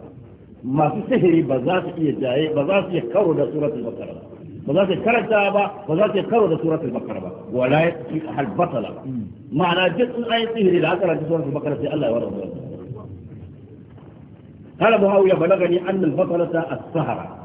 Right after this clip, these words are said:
Muawiya ce abin da ake nufi da batala su ne sahara, masu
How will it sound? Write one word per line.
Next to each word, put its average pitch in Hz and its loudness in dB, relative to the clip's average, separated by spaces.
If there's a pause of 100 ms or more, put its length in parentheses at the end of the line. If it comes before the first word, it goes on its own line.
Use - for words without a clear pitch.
(140)
Muawiya 160 2
ce 139 -2
abin 151 -2
da 165 0
ake 151 -2
nufi 143 0
da 127 0
batala 165 0
su 170 2
ne 147 2 (140)
sahara, 127 0 (240)
masu 127 -2